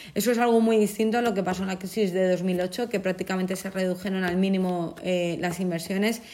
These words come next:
y nosotros sí que hemos apostado por mantener, eh, la cifra de inversiones alta, llegando a los prácticamente noventa y seis millones y, eh, cerrándolo en, eh, el área de urbanismo en concreto, que es la que lleva obras, eh, de nuestra ciudad,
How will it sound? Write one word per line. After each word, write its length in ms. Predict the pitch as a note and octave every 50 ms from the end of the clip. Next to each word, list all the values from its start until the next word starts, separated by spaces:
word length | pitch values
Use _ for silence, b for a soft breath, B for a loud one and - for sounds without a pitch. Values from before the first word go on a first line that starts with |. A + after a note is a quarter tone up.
| B B B D#3+ B
y 80 | - G3+
nosotros 340 | G3 F#3 F#3 F#3 G3+ G3+
sí 80 | F#3+ G#3+
que 80 | - G#3+
hemos 220 | G#3 G#3 G3+ F#3+
apostado 580 | F#3+ F3+ - F#3 F3+ - F#3 F3+ F#3+ G#3 G3 F#3+
por 340 | - G3 G#3 G3+ G3 -
mantener, 440 | G3 F#3+ F#3 F#3 F3+ F3+ F3 F3+ F3+
eh, 720 | F#3 F#3+ G3+ - - - G3 F#3 F3+ F3 F3 E3+ E3 D#3+ - -
la 120 | F#3 E3
cifra 280 | E3 - F#3+ E3+ F#3+ F3+
de 60 | F#3+
inversiones 520 | F#3 F3+ E3+ E3+ - F3+ F3 E3+ E3 -
alta, 420 | F#3 F#3 F3+ F#3 A3+ B3 B3 B B B B B B B -
llegando 380 | G3 G3+ F#3 F#3+ G3 G3 G#3
a 40 | G#3
los 480 | G#3 G3+ G3 F#3+ F#3 F#3 F#3 - - -
prácticamente 540 | - - G3+ G3 - F#3+ G3+ G3 G3 F#3+ F#3+
noventa 280 | F#3+ F#3+ F#3 F#3 F3+
y 40 | F#3
seis 220 | F3+ F#3+ F3+ E3+
millones 600 | F3 F3+ F3 F3 F3+ F#3+ G3+ G#3+ A#3 B3 A#3+ -
y, 340 | - - G#3 G#3 G#3+ A3+ G#3+ -
eh, 320 | F#3 E3+ E3+ E3 D#3 D#3+ -
cerrándolo 560 | - F#3 F#3 E3+ E3+ E3+ F3 F3+ F#3 F#3+ F#3
en, 280 | F#3 F3+ F#3 G#3 G#3+ B B B B B B B B -
eh, 640 | F#3+ G3 F#3 F3+ F3+ F3 E3+ E3 D#3+ D#3+ D#3 -
el 100 | - F#3
área 220 | F3+ E3+ F#3 F#3+ F#3
de 80 | F#3
urbanismo 420 | F3+ F3+ F#3 F3+ F3+ F3+ F3 F#3 F3+
en 80 | F3
concreto, 380 | F3 E3+ E3 F3+ F#3+ F#3 F3+ E3+
que 80 | E3+ E3
es 100 | E3+ F3
la 160 | F3+ E3+ E3+
que 120 | F3 F3
lleva 360 | F3 F3+ F3 E3 D#3+ D#3+ - - -
obras, 540 | F#3 F#3 F3+ F#3+ G3 G3+ A3 A3 G#3 - - -
eh, 160 | G3+ F#3+ F#3
de 120 | F#3 F#3
nuestra 260 | F3+ F3 F3 - F3+
ciudad, 380 | E3+ - F#3 F3+ F#3 G3 A3